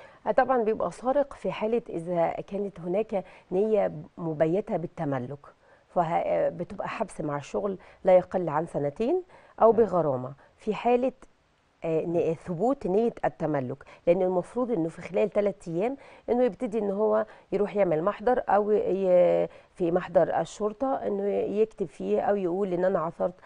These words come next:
Speaker 1: على هذا المال، وهذا يعد المال الضائع.
Speaker 2: طب يا فندم، في جريمة يعني في ال-، في الآونة الأخيرة بقت موجودة بكثرة، هي سرقة أو، آه، التيار الكهربائي.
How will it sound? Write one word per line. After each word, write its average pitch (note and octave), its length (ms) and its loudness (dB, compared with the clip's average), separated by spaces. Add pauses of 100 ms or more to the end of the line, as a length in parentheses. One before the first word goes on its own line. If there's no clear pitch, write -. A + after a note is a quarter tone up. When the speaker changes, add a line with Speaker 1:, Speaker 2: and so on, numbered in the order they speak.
(200)
Speaker 1:
على E3+ 180 2
هذا E3+ 240 0
المال، F3+ 280 4
وهذا G3 420 0 (240)
يعد F#3 380 2 (100)
المال F3+ 480 2
الضائع. D3+ 520 -2 (500)
Speaker 2:
طب B2+ 140 2
يا C#3+ 60 -2
فندم، C#3+ 300 -6
في D#3+ 200 -8
جريمة C#3+ 460 -4
يعني G2+ 600 -6 (240)
في A2+ 60 -10
ال-، F#2+ 540 -2
في - 80 -18
الآونة G#2+ 280 -2
الأخيرة D3 500 -4
بقت G#2 320 -2
موجودة A#2+ 300 2
بكثرة، - 480 -2 (560)
هي D3+ 180 4
سرقة E3+ 380 -6 (460)
أو، G2+ 340 0
آه، G2+ 520 2
التيار C#3+ 300 -6
الكهربائي. G#2 580 -6